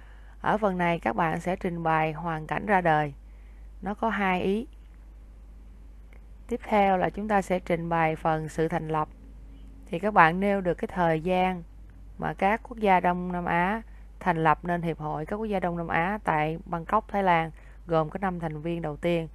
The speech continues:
Đó là Indonesia, Malaysia, Philippines, Thái Lan và Singapore.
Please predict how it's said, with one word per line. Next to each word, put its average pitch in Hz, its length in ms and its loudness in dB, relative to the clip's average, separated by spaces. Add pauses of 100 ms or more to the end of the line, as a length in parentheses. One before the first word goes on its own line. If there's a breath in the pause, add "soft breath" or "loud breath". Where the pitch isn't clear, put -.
(440 soft breath)
Đó 190 80 2
là 202 100 6
Indonesia, 180 680 0 (120)
Malaysia, 170 560 0
Philippines, 175 640 -4
Thái 180 100 -2
Lan 170 280 0
và 151 120 -4
Singapore. 160 640 -4